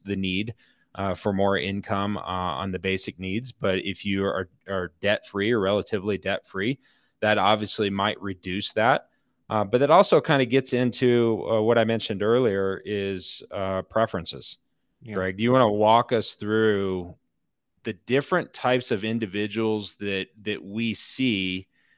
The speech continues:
Speaker 1: and really the kind of the exercise that we walk through to understand? And, and this is an important one.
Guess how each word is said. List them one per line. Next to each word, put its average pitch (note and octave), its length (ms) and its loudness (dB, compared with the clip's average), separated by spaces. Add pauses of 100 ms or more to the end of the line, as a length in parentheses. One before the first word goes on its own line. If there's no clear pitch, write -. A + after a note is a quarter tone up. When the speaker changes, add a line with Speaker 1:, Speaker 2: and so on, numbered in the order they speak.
(320)
Speaker 1:
and G2+ 340 -4
really A#2 260 4
the G2 80 -4
kind A2 240 -4
of G2 60 -4
the F#2+ 100 0
exercise G2+ 720 -2
that F2 100 -8
we G2+ 200 -4
walk G#2 340 2
through F#2+ 280 -4
to - 140 -10
understand? G2+ 1080 -4
And, G#2 220 -6
and A#2+ 200 -4
this D#3 180 0
is E3 120 0
an D#3+ 80 2
important A2 460 -2
one. E2 160 -10